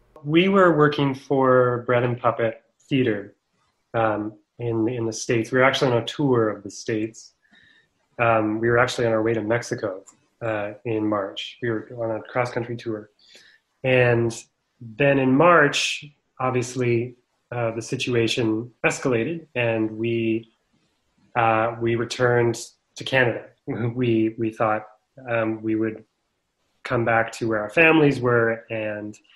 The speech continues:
um, just take some space. And, and we, we, we were at, we settled into, um, uh, this farm of Laura's family's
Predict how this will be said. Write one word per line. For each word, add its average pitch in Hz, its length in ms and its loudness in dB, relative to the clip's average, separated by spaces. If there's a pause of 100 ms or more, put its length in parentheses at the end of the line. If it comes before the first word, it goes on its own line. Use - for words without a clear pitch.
(440)
um, 107 420 -4 (760)
just - 300 -12 (420)
take 139 200 -2
some 117 360 -4 (180)
space. - 520 -8 (100)
And, 113 480 -4
and 127 300 -2
we, 131 460 2
we, 127 360 -4
we 123 100 -2
were 123 120 2
at, 127 360 0
we 127 120 -6
settled 127 360 0
into, 123 840 -2 (580)
um, 120 480 0 (500)
uh, 117 280 -4
this 120 320 -10
farm 139 560 4
of 127 240 -10
Laura's 127 360 0
family's 131 880 -2